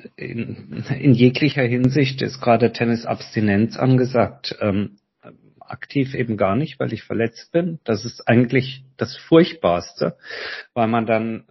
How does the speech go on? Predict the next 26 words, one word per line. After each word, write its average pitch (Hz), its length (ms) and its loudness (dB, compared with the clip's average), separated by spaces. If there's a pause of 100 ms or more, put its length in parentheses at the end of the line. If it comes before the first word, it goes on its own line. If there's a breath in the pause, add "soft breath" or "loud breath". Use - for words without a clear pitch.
äh, 131 60 2
ei-, 110 720 2
ja 110 140 4
eigentlich 110 380 4
die 104 160 -4
Zeit, 104 340 2
wo 104 80 2
man 101 220 2
auch - 240 -2
Tennis 98 380 -6
konsumiert, 110 920 0 (500 loud breath)
die 101 100 -2
hätte 107 160 0
man 104 220 2
noch 107 120 -2
viel 113 280 -4
mehr 107 520 0
ins 98 240 -8
eigene 107 340 2
Spiel - 300 -4
investieren 98 540 -2
können. 120 180 0
Das 101 180 -2
geht - 220 0
aber 123 220 4
nicht. 131 260 0